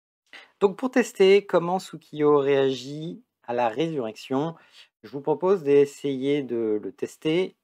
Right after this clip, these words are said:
avec, euh, Ulysse, Afro-, euh, Saori, euh, les arbres de résurrection et les dents de dragon. On va voir si on fait les trois en même temps.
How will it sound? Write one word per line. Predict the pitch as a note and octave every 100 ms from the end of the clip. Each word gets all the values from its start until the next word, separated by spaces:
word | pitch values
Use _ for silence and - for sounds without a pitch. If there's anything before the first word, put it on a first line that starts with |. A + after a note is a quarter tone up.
| _
avec, | E3+ E3 D#3 B2+ - - G2+ _ _ _ _ _
euh, | G#2 G2+ G2+ C#3+
Ulysse, | E3+ D3+ D#3 F#3+ F#3+ - - _
Afro-, | E3 - - C#3+
euh, | C3 B2 A2 G#2+ G#2 G2+ G2+ G2 -
Saori, | - G3 E3+ C#3 E3 F#3 F#3+ _ _ _ _
euh, | A#2
les | A#2+ G#3 F#3
arbres | E3
de |
résurrection | D3+ C#3 B2+ B2+ C3+ C#3 E3 E3 E3+ F3+
et | D3+ E3
les | D#3
dents | C3+ C#3
de |
dragon. | C3 A#2+ A#2+ C#3
On | D#3+ D#3+
va | B2
voir | A#2+ C#3
si | - -
on | B2
fait | A#2 - A#2+
les | A2+
trois | _ D#3
en |
même | C3+ B2+
temps. | B2+ -